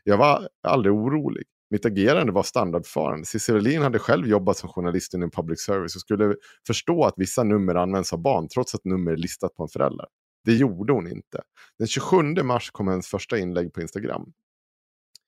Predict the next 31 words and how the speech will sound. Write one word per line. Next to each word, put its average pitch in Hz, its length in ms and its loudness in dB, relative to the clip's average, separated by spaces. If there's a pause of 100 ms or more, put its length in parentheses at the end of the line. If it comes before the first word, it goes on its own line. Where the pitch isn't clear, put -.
(260)
Citat: - 380 -4 (460)
"Deras 131 260 6
agenda 139 440 2
är 117 40 8
att 104 120 2
hitta 131 300 -2
någon 107 180 0
som 98 120 -4
sänker - 440 -4
oss. - 160 -12 (340)
Visa 123 280 4
på 123 140 2
att 117 100 0
vi 110 60 2
ljugit 113 500 0
och 107 60 2
uppviglat, 104 520 0
gå 110 200 4
över 95 120 2
en 98 100 0
gräns. - 460 -4
Det 113 80 0
är 117 40 6
inget 120 180 -2
tvivel 147 320 4
om 98 100 0
att 90 80 -2
de 95 60 -18
försöker 90 260 -6
gräva 87 220 2
fram. - 420 -6